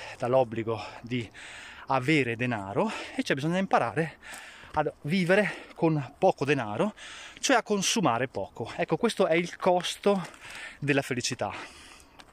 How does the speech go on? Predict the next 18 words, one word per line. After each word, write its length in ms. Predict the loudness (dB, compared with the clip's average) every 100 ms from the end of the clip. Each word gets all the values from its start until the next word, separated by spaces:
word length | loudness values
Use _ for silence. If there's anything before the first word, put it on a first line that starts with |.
| -16 -2
uno 160 | 2 2
dei 100 | 6
costi 320 | 4 4 0
della 160 | -4
felicità, 500 | -4 -10 -12 -10 -10 -10 -16 -14 -14 -10
cioè 300 | 2 4 4 2 -12 -18 -20 -20 -18 -10 0
imparare 580 | 0 4 6 6 4
a 180 | 0 0
rinunciare. 720 | 2 4 4 4 4 4 2 2
Il 100 | -4
che 140 | -4
costa? 420 | -2 -2 -2 -4 -4
Rinunciare 420 | -2 0 0 0
costa, 400 | 4 2 4 -2
costa 240 | -2 -6 -4
in 40 |
termini, 400 | -4 -4 -6 -8 -12 -16 -16 -16 -16
eh, 140 | -10